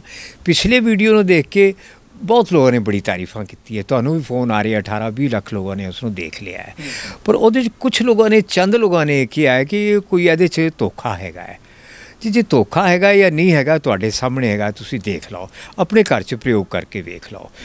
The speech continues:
Speaker 1: ਮੈਂ ਕੀ ਦਿਖਾ ਰਿਹਾ ਤੁਹਾਨੂੰ, ਹੁਣੇ ਦੇਖੋ, ਮੈਂ ਦਿਖਾ ਰਿਹਾ, ਤੁਸੀਂ ਦੋਵੇਂ ਹੱਥ ਸਿੱਧੇ ਕਰੋ ਜੀ ਜ਼ਰਾ, ਤੁਹਾਡੀ ਬਾਡੀ ਦੀ ਤਾਕਤ ਦੇਖੀਏ, ਇਸ ਤਰ੍ਹਾਂ ਕਰੋ,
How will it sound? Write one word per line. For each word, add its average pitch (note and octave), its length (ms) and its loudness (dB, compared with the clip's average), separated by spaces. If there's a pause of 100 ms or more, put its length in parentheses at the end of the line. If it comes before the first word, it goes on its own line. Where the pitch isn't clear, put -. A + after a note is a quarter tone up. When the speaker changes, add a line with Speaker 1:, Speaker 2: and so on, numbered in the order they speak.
(240)
Speaker 1:
ਮੈਂ E3+ 80 2
ਕੀ A3 200 2
ਦਿਖਾ D3 280 2
ਰਿਹਾ D#3 160 2
ਤੁਹਾਨੂੰ, C3 320 -2
ਹੁਣੇ B2 180 -2
ਦੇਖੋ, A#2+ 380 -6 (320)
ਮੈਂ E3+ 120 2
ਦਿਖਾ A#2 300 -2
ਰਿਹਾ, A#2 220 -4
ਤੁਸੀਂ - 240 -12
ਦੋਵੇਂ A#3+ 260 -2
ਹੱਥ F3+ 100 -4
ਸਿੱਧੇ G3+ 280 0
ਕਰੋ F#3 240 -4
ਜੀ F3 100 -10
ਜ਼ਰਾ, E3 200 -14 (380)
ਤੁਹਾਡੀ C3+ 200 -6
ਬਾਡੀ C3+ 260 -6
ਦੀ D3+ 60 -2
ਤਾਕਤ B2+ 360 -8
ਦੇਖੀਏ, - 840 -14
ਇਸ D#3+ 80 -6
ਤਰ੍ਹਾਂ D#3 240 -4
ਕਰੋ, - 480 -4